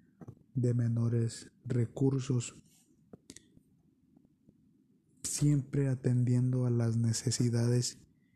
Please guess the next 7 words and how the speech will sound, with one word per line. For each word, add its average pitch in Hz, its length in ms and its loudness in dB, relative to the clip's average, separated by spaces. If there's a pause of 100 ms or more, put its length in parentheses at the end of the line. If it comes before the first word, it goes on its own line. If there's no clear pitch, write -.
(320)
que 117 120 2
se 110 140 0
tienen, 117 460 0 (1500)
tanto 110 340 0
regionales 120 800 0 (920)
como 107 260 0
nacionales. 113 840 0